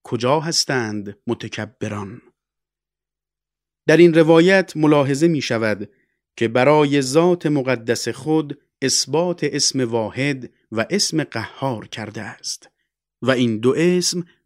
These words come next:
دو عالمند که موجودند. و نیز در تفسیر علی ابن ابراهیم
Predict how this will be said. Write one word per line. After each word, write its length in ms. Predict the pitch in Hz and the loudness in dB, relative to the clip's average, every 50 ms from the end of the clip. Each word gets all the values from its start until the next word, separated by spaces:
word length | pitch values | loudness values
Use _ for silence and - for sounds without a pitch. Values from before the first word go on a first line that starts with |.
| - 127 | -2 4
دو 80 | 147 | 4
عالمند 960 | 170 - - 131 127 123 120 127 165 185 190 170 156 147 139 135 131 117 110 - _ _ - | 4 4 4 0 2 2 2 2 2 2 2 2 0 0 -2 -4 -6 -6 -10 -14 _ _ -12
که 120 | - 127 | -8 -6
موجودند. 840 | 113 110 110 104 98 90 123 131 123 113 101 98 95 98 101 - - _ _ _ _ _ _ _ _ _ _ _ _ _ _ _ _ _ _ _ _ _ _ - - | -4 -4 -4 -4 -4 -4 -6 -6 -6 -6 -8 -10 -12 -16 -18 -20 -20 _ _ _ _ _ _ _ _ _ _ _ _ _ _ _ _ _ _ _ _ _ _ -2 2
و 120 | 165 185 | 4 4
نیز 260 | 202 214 214 202 170 | 4 4 2 0 0
در 180 | 156 175 165 151 | 0 0 0 0
تفسیر 520 | - 160 151 - - - 175 180 170 170 | -2 -4 -4 -4 -6 -6 -2 0 0 2
علی 320 | 156 143 139 135 131 127 147 | 2 0 0 0 0 0 0
ابن 260 | 143 123 143 143 135 | 0 2 0 0 0
ابراهیم 720 | 117 117 120 120 113 107 107 127 143 147 147 147 147 | 0 2 2 2 2 2 0 0 2 2 2 0 -2